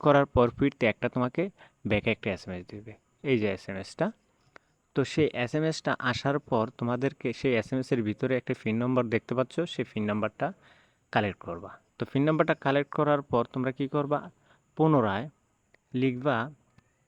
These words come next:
আর এস সি, স্পেস দিয়ে সেই পিন নাম্বারটা এখানে তুলে দিবা। এক্সাম্পল স্বরূপ আমি দেখিয়ে দিচ্ছি, পিন নাম্বারটা তুলে দিবা। তো পিন নাম্বারটা তুলে দেওয়ার পর একটু স্পেস দিয়ে তোমাকে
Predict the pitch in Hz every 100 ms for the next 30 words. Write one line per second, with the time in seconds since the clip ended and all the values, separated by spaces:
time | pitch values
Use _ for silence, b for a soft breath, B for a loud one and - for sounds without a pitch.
0 | _ _ - 123 117 131 147 - _ _
1 | _ - 117 131 147 - - _ _ _
2 | - - 127 92 _ _ - 139 - 151
3 | 143 151 - 147 131 123 117 123 127 -
4 | 117 120 139 - 202 110 104 101 113 113
5 | 131 - 147 160 123 131 127 147 143 196
6 | 247 b b b b - 139 127 117 117
7 | 113 - 98 98 98 107 110 _ _ _
8 | _ _ _ _ 117 - 143 160 165 165
9 | 160 151 151 160 156 131 127 - 127 -
10 | 151 147 147 127 123 127 127 135